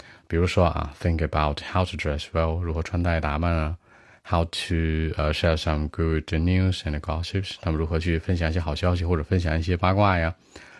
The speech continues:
They like to do something that's，uh, not related to school studies，只要不学习，他们就什么都爱干，是吧？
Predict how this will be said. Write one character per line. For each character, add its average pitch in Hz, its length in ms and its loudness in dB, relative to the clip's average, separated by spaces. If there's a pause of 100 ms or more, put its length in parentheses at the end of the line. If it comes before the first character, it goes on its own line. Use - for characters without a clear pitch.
(100)
They 82 80 2
like 78 200 4
to 80 100 -2
do 78 100 -2
something 78 500 0
that's，uh, 76 640 -4
not 76 300 -4
related 80 460 -2
to 73 120 -4
school 76 320 -4
studies， 73 560 -6 (140)
只 - 100 0
要 82 60 4
不 95 80 2
学 92 120 4
习， 80 260 -4 (400)
他 - 140 -2
们 78 100 2
就 80 80 0
什 - 160 -2
么 92 80 4
都 85 80 4
爱 80 100 4
干， 82 220 4 (100)
是 85 80 -2
吧？ 73 160 -4